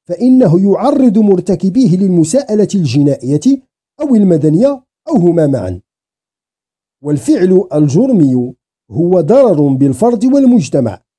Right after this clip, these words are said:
فإذا كانت المطالبة القضائية تستهدف توقيع الجزاء على المجرم باسم المجتمع ككل، فهي بذلك تكون دعوى عمومية. وإذا كانت المطالبة القضائية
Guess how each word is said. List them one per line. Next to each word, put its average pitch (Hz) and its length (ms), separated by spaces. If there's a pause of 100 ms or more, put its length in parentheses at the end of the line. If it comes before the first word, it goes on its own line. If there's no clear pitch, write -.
(300)
فإذا 165 400
كانت 170 420 (140)
المطالبة 151 800
القضائية 147 800 (280)
تستهدف 156 600
توقيع 151 520
الجزاء 151 540
على 139 220
المجرم 131 560 (380)
باسم 151 540 (100)
المجتمع 135 640
ككل، 269 460 (460)
فهي 196 320
بذلك 185 540
تكون 170 580
دعوى 151 340
عمومية. 147 640 (720)
وإذا 165 420
كانت 160 540
المطالبة 160 600
القضائية 127 760